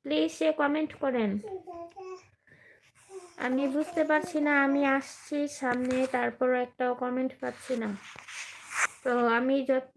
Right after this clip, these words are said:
যখন মানে ক্যামেরার ব্যাগে ছিলাম, তখনই বেশি ভালো ছিল। কমেন্ট আসছে কয়টা? চারটা। তো এখন যেহেতু সামনে চলে আসছি, এখন একটাও কমেন্ট আসেনি।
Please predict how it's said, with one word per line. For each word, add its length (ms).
যখন 720
মানে 240
ক্যামেরার 500
ব্যাগে 360
ছিলাম, 520
তখনই 340
বেশি 280
ভালো 320
ছিল। 420
কমেন্ট 460
আসছে 460
কয়টা? 340
চারটা। 680
তো 80
এখন 380
যেহেতু 340
সামনে 400
চলে 280
আসছি, 320
এখন 380
একটাও 340
কমেন্ট 400
আসেনি। 560